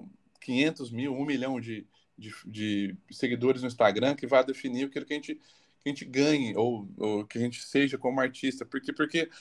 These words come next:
é, existem outras, outros caminhos, né? Obviamente que ter uma base de fãs, ela, ela é necessária, ela é importante, ela faz a diferença pra caramba, mas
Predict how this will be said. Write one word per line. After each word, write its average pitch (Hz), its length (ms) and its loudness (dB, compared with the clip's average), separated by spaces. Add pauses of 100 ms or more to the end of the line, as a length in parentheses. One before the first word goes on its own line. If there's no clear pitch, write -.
(300)
é, 123 600 4 (760)
existem 180 440 -4
outras, 185 480 -4 (180)
outros 170 420 -2
caminhos, 165 540 0
né? 127 100 -2
Obviamente 170 460 -2
que - 100 -12
ter - 140 -6
uma 175 140 0
base 147 240 6
de 123 80 -12
fãs, 143 500 -6 (200)
ela, 113 460 2
ela 110 200 2
é 117 60 0
necessária, 123 1000 0
ela 113 180 -2
é - 20 -6
importante, 120 960 -8 (300)
ela 110 160 4
faz 139 400 6
a 127 40 -6
diferença 117 640 -10
pra 123 160 -4
caramba, 117 600 -6 (540)
mas 117 440 0